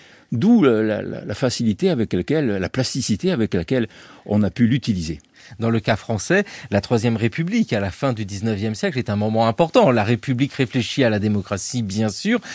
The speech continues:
Speaker 2: et elle fait référence à la démocratie rêvée, fantasmée, celle de l'Antiquité.
Speaker 1: Exactement. Et on voit très bien, euh, je dirais surtout, alors la Troisième République l'a d'autant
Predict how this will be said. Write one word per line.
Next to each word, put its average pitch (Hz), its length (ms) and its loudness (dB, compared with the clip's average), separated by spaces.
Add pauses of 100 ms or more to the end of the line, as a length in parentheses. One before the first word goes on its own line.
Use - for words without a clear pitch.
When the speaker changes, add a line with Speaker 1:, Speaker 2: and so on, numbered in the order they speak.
(180)
Speaker 2:
et 110 80 4
elle 113 100 6
fait 120 240 0
référence 107 480 -2
à 113 60 2
la 104 120 0
démocratie 117 680 2 (240)
rêvée, 131 400 4
fantasmée, 120 600 0
celle 127 220 0
de 101 80 -2
l'Antiquité. 101 580 -4
Speaker 1:
Exactement. 156 560 2 (220)
Et 127 220 4
on 127 80 8
voit 135 160 6
très 135 220 2
bien, 131 360 4
euh, 104 180 0
je 107 140 0
dirais 139 200 2
surtout, 170 360 0
alors 107 160 2
la 95 60 -2
Troisième 139 340 2
République 117 500 0 (540)
l'a 110 200 2
d'autant 139 420 2